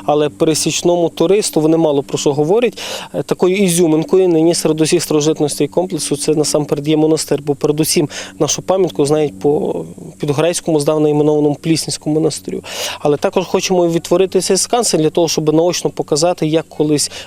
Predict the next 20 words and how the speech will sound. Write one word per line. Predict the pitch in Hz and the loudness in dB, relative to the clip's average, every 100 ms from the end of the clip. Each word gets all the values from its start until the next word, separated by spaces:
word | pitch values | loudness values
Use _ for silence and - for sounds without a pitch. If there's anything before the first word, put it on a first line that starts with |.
| - | 0
люди, | 156 143 | 0 0
в | - | 0
чому | - 151 143 | 0 2 2
вони | 139 143 | 2 2
жили, | 135 185 185 | 2 2 0
так | 156 | 0
мовити, | 156 156 147 143 | 0 0 0 -2
в | 143 | -4
яких | 135 147 - - - - | -2 -4 -4 -14 -12 -4
житлах, | 147 143 175 - 147 | 0 2 0 0 -2
які | 139 - 151 | -4 -4 -2
були | 147 143 | 0 0
господарські, | 135 143 - 180 151 - 139 | 0 -2 0 2 0 0 0
виробничі | 139 135 175 - | 0 2 0 0
споруди, | - - 156 156 | -4 -2 0 2
які | 143 139 | 0 -2
фортифікації | 135 - 139 - - 185 - 160 | -6 -4 -6 -4 -2 -2 0 0
обмежували | 151 160 147 151 151 | 2 2 2 0 0
їхнє | 147 147 | -2 -6
поселення. | - - 156 151 | -8 -4 -2 -2